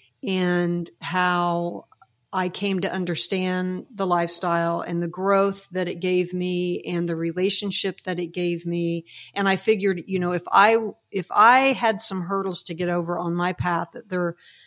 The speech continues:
the odds were that were, there were probably other people that had that same hurdle get in their way. And if I could kind of pay that forward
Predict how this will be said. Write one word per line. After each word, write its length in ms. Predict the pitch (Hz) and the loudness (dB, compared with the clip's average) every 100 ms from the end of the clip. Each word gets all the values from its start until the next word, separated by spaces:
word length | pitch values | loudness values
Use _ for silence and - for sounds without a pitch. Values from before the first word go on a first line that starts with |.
| _ _ _ _ _ _ 175 | _ _ _ _ _ _ -6
the 180 | 196 | 2
odds 380 | 202 202 208 - | 8 8 8 2
were 120 | 190 | -2
that 140 | 180 170 | 0 0
were, 140 | 185 | -2
there 160 | 180 175 | -2 -4
were 140 | 175 | -4
probably 540 | 160 196 185 175 175 165 | 0 2 2 0 -2 -2
other 220 | 175 180 | -2 -4
people 320 | 180 175 170 | -4 -4 -4
that 180 | 170 170 | -4 -4
had 220 | 170 175 | -4 -2
that 200 | 170 170 | -2 -4
same 720 | - - 175 175 170 165 156 - _ _ _ _ _ _ | -4 -2 0 0 0 0 -2 -8 _ _ _ _ _ _
hurdle 360 | - 190 180 175 | -6 -2 0 0
get 220 | 165 180 | 0 0
in 160 | 175 170 | 2 2
their 260 | 180 180 | 2 0
way. 440 | 170 170 160 165 160 | 0 2 2 0 -2
And 300 | 175 170 170 185 | -2 -2 -2 -4
if 160 | 165 | -6
I 220 | - 185 | 0 0
could 340 | 190 202 175 160 220 - | 0 -2 -4 -6 -14 -16
kind 200 | - 185 | -6 -4
of 100 | 170 | 0
pay 260 | - - 202 | 2 4 4
that 360 | 180 - - - | 2 0 -2 0
forward 640 | 202 202 185 170 165 | 4 4 2 2 0